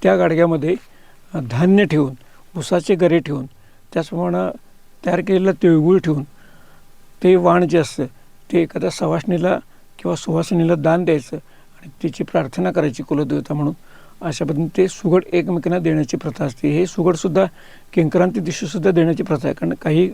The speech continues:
अ, समाजामध्ये संक्रांती दिवशी काही देत नाही, तर ते गोष्टी किंक्रांती दिवशी दिल्या जातात.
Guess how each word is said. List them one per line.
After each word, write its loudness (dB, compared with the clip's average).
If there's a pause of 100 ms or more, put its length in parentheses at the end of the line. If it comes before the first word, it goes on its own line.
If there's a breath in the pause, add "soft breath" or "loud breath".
अ, 2
समाजामध्ये 2 (480 soft breath)
संक्रांती 2
दिवशी -2
काही 4
देत 2
नाही, -4
तर -6
ते -4
गोष्टी -4
किंक्रांती -2
दिवशी -6
दिल्या 0
जातात. -6